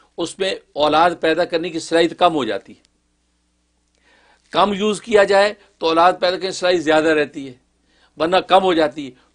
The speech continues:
तो अगर पाँच या छः, सात औरतों के पास, म, जाता है हफ्ते में, तो नतीजा क्या होता?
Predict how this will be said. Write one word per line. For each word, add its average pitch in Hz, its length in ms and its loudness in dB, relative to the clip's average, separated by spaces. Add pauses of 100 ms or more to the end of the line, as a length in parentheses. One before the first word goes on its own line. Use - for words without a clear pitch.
तो - 60 -14
अगर 147 240 0
पाँच 160 340 -2
या 170 120 -2
छः, 165 320 0
सात 160 320 0
औरतों 156 360 -2
के 143 80 -16
पास, 156 180 -4 (160)
म, 139 300 -12 (220)
जाता 135 340 0
है 113 220 -2 (420)
हफ्ते 123 300 0
में, 120 140 -8 (580)
तो 120 100 -16
नतीजा 123 380 -8
क्या 143 140 -6
होता? 120 280 -4